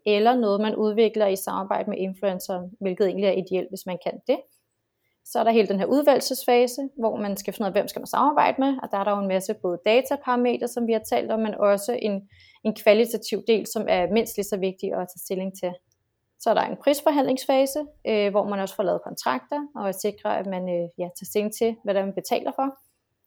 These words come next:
Øh, og så er der helt den her managementfase, som er eksekvering af kampagnen, hvor man laver kampagnebriefs, altså det her beskrivelse af, øh, til influenceren i princippet, hvad går kampagnen ud på, hvorfor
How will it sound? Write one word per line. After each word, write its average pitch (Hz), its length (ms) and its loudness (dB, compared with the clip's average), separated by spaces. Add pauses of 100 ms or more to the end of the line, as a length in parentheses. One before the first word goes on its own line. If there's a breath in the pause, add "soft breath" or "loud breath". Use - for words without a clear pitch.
(120)
Øh, 220 100 4
og 208 60 2
så 233 80 4
er 220 40 4
der 226 60 4
helt 226 180 4
den 226 160 2
her 202 200 6
managementfase, 196 1200 -2
som 196 220 -4
er 180 40 0
eksekvering 277 540 0
af 247 80 2
kampagnen, 247 580 2 (340)
hvor 220 140 4
man 208 160 -2
laver 180 160 2
kampagnebriefs, 247 840 2 (440)
altså 208 160 -2
det 208 140 2
her 190 200 4
beskrivelse 202 420 0
af, - 380 -2
øh, 185 280 0
til 190 100 0
influenceren 202 580 0
i 185 100 -12
princippet, 202 460 0
hvad 190 140 2
går - 280 -4
kampagnen 185 420 -6
ud 269 180 4 (120)
på, 262 300 4 (320 loud breath)
hvorfor 208 220 4